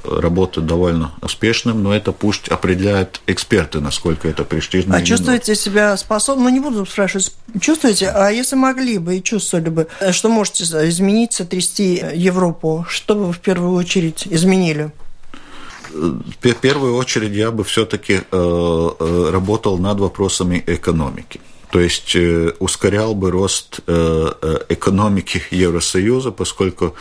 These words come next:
Speaker 1: при сильной экономике гораздо легче также решать и, э, другие проблемы.
Speaker 2: А для развития экономики что самое главное должно быть? Какое условие?
Speaker 1: Ну, вот опять же, наз-, называл, э, те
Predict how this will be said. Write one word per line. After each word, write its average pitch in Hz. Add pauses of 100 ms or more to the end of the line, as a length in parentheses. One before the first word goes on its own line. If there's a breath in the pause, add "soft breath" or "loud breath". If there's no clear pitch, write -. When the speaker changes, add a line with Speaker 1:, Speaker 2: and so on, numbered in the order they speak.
(280 loud breath)
Speaker 1:
при 104
сильной 95
экономике 101
гораздо 92
легче 95
также 90
решать 87
и, 85
э, 78
другие 78
проблемы. 62 (160)
Speaker 2:
А 185
для 180
развития 190
экономики 180
что 254
самое 240
главное 226
должно 214
быть? 208
Какое 202
условие? 175
Speaker 1:
Ну, 120
вот 127
опять 110
же, 87
наз-, -
называл, 92 (140)
э, 80 (100)
те 92